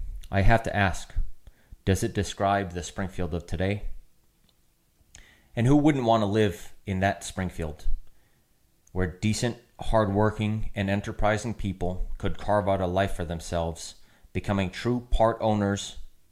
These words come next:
of a well-cared-for and well-crafted environment? As far as cities go,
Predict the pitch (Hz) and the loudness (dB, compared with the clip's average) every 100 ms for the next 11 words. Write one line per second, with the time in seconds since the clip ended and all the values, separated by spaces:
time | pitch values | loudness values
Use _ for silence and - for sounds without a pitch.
0 | _ 104 92 90 92 101 98 98 95 - | _ -2 0 0 2 0 0 -6 -6 -6
1 | 92 92 90 95 87 90 90 - 87 - | -6 -6 -8 -8 -4 -2 -4 -2 -4 -2
2 | 85 78 101 82 80 78 76 73 _ _ | -6 -8 -10 -8 -6 -6 -6 -12 _ _
3 | _ _ _ _ _ _ - 104 127 131 | _ _ _ _ _ _ -4 -2 4 4
4 | 131 - 143 117 98 120 104 95 | 2 0 0 0 6 8 10 8